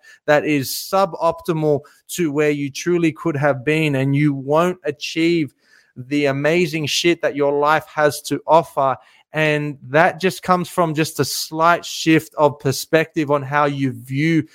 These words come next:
certain situations. So I hope that you got value from today's podcast, from today's training. And I hope that this is going to help you to look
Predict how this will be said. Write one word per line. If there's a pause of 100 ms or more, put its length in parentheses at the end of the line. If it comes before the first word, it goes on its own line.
(140)
certain
situations.
So
I
hope
that
you
got
value (640)
from
today's
podcast,
from
today's
training.
And
I
hope
that
this
is (320)
going
to
help
you
to
look